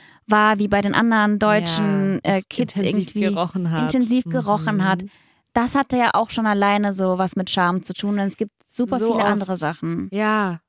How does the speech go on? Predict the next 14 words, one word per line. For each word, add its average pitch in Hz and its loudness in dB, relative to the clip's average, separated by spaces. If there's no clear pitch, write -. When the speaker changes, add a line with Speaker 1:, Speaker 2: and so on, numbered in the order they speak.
Speaker 2:
total. 170 -6
Speaker 1:
Ja. 190 2
Ja, 233 4
und 214 0
einige 262 4
Leute 285 2
greifen 226 2
das 220 0
ja 190 2
auch - -4
auf 190 -4
Social 185 0
Media 180 2
auf. 180 2